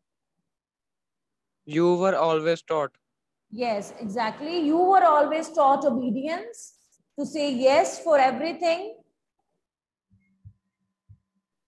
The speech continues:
Speaker 2: Now, yes, dash everything. Here I'm telling you, I'm giving you hint side by side.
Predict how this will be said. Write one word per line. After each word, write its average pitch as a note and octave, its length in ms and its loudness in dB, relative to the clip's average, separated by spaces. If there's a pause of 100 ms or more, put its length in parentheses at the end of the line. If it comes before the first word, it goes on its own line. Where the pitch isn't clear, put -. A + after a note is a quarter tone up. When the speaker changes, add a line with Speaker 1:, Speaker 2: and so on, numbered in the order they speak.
(1500)
Speaker 2:
Now, C4+ 460 2
yes, C#4 480 0
dash A#3+ 500 0
everything. G#3+ 760 -4
Here B3 200 -8
I'm C#4 180 -2
telling A#3 380 -10
you, C#4+ 160 -4
I'm B3 180 -6
giving A#3+ 240 -12
you C4 160 -10
hint A#3+ 200 -12
side G3 260 -10
by F#3+ 80 -12
side. E3+ 300 -16